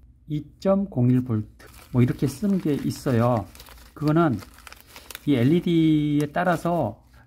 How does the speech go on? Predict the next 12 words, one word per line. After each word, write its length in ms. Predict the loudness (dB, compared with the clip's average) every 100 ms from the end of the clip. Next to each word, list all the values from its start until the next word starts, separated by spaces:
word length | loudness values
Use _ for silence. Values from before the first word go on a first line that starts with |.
| -4
전압이 420 | 2 4 4 4
약간씩 500 | 0 2 -2 0 -6
다르다는 460 | -4 -4 2 2 2
겁니다. 520 | 0 0 -2 -2 -2
여기에도 640 | -4 -4 -4 -4 -4 -6 -14 -20 -20 -12
이점영 840 | -6 -2 -2 -6 -6 -2 0 0 0
볼트라고 400 | -4 -2 -2 -2
쓰여 200 | -6 -6
있죠. 360 | -8 -10 -14 -14 -20 -20 -20 -10
최적의 420 | 0 2 4 2
전압이 420 | 0 2 2 2 2
이제 460 | 0 0 -2 -4